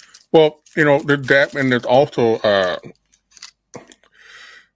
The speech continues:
if somebody says something that you don't agree with,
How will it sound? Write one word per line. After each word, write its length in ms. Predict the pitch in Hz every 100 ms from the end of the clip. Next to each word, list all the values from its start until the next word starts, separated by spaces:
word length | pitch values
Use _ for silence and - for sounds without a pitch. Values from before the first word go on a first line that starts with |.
| _ _ _ _ _ _ _ _ _
if 200 | - 123
somebody 360 | - 233 214 175
says 300 | 123 127 113
something 240 | 113 -
that 100 | 104
you 140 | 101 110
don't 200 | 107 98
agree 320 | 82 92 101
with, 220 | 82 76